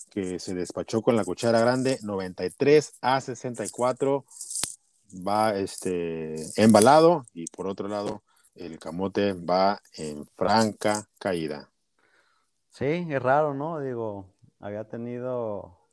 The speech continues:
Speaker 2: un torneo, el anterior, muy bueno, y ahora sí también ha empezado,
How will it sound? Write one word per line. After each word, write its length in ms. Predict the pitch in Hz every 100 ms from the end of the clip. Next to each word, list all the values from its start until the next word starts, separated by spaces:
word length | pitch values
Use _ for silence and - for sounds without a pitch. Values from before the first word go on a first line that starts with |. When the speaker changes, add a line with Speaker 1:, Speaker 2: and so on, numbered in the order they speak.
| _ _ _ _ -
Speaker 2:
un 420 | 101 101 95 95 _
torneo, 560 | 110 104 101 104 101 92
el 160 | 92
anterior, 480 | 98 - 92 92 101
muy 140 | 104 104
bueno, 540 | 104 104 117 135 143 113
y 220 | 104 95
ahora 260 | 92 101
sí 160 | 104 107
también 320 | 101 101 101
ha 40 | 104
empezado, 600 | 104 - 104 104 98